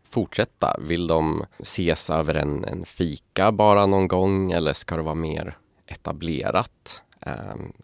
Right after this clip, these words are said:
kanske träffas en gång i månaden. Ska det vara någon stor, liksom, konferens en gång om året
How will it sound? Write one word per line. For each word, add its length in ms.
kanske 260
träffas 360
en 120
gång 160
i 20
månaden. 760
Ska 200
det 60
vara 160
någon 200
stor, 420
liksom, 480
konferens 920
en 160
gång 180
om 140
året 460